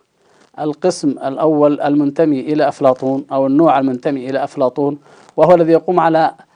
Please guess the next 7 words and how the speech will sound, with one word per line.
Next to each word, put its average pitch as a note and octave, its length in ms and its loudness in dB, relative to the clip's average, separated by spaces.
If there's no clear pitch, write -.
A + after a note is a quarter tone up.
الاستنباط D3 840 0
أو C#3 100 -4
الاستدلال C#3+ 520 -2
عن D3 80 -2
طريق C#3+ 260 -6
الكشف - 560 -8
والإلهام C#3+ 720 0